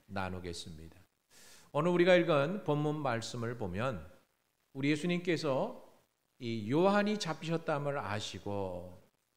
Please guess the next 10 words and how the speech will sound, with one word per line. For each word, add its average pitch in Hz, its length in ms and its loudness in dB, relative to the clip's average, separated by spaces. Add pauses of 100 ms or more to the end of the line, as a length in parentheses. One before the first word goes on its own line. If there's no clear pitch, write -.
(140)
공생의 123 380 -4
사역을 110 760 -4 (220)
본격적으로 113 720 -4
시작하시는데 139 960 -4
어디서 135 400 -2
시작했느냐? 139 1000 -2 (720)
가장 220 520 -6
소외받고 113 1500 -8 (420)
이 151 200 -4 (140)
외진 139 600 -2